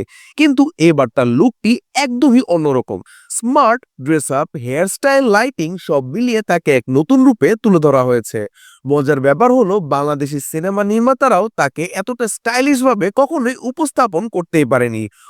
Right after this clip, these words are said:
অথচ ওপার বাংলার এক পরিচালক সেটা করে দেখিয়েছেন। এটা সত্যি প্রশংসনীয়।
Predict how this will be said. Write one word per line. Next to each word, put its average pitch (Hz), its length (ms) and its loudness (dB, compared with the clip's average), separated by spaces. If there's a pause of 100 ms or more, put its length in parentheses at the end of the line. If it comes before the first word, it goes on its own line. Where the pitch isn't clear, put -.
(120)
অথচ 240 220 2 (220)
ওপার 190 220 2 (100)
বাংলার 131 320 0
এক 117 60 -6 (120)
পরিচালক 226 420 0 (120)
সেটা 240 220 -2 (160)
করে 180 240 2
দেখিয়েছেন। 127 500 -4 (280)
এটা 277 140 2 (160)
সত্যি 269 340 -2 (160)
প্রশংসনীয়। 139 640 -4